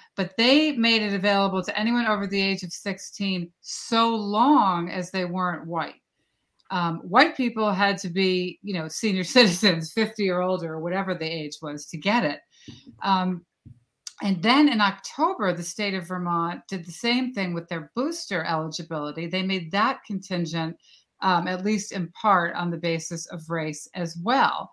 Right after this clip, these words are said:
Same with New Hampshire. Um, New York is, uh, basically prioritizing racial minorities for covid nineteen therapeutics. Um,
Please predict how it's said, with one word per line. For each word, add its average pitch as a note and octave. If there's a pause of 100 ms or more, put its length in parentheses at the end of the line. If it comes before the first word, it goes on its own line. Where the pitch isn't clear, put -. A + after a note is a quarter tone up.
(320)
Same A#3+
with G#3+
New F#3+
Hampshire. G3+ (520)
Um, F#3 (180)
New G3
York A3+
is, G3 (100)
uh, F3 (140)
basically G3+
prioritizing F#3+
racial F3+
minorities F3
for E3+
covid F3+
nineteen E3+
therapeutics. - (520)
Um, F3